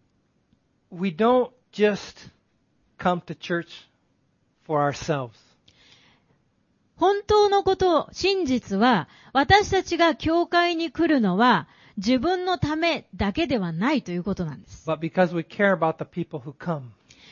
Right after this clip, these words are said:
Speaker 2: 教会に来る人たちのことを気遣い、心配するからこそ、私たちは来るんですね。
Speaker 1: We care about one another.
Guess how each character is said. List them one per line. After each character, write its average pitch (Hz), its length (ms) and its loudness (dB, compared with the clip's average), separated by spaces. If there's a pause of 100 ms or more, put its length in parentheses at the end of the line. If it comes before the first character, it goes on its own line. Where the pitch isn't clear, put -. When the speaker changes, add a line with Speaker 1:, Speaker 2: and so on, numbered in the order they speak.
(180)
Speaker 2:
教 370 280 6
会 381 260 4
に 370 160 -2
来 403 160 -2
る 370 160 2
人 370 240 -4
た 339 220 2
ち 285 260 -8
の 302 500 2
こ 294 140 -2
と 349 300 2
を 233 60 0
気 - 320 -4
遣 359 600 0
い、 175 60 -10
心 311 420 -8
配 330 320 0
す - 160 -6
る 370 160 0
か 349 160 0
ら 320 160 -2
こ 370 220 -2
そ、 269 280 2 (200)
私 226 300 -4
た 196 100 -6
ち 262 140 -10
は 220 80 -2
来 - 180 2
る 196 120 6
ん 151 60 -10
で - 80 -20
す - 140 -16
ね。 214 160 -10
Speaker 1:
We 139 120 -8
care 143 300 -4
about 135 320 -6
one 127 160 -12
another. 156 360 -4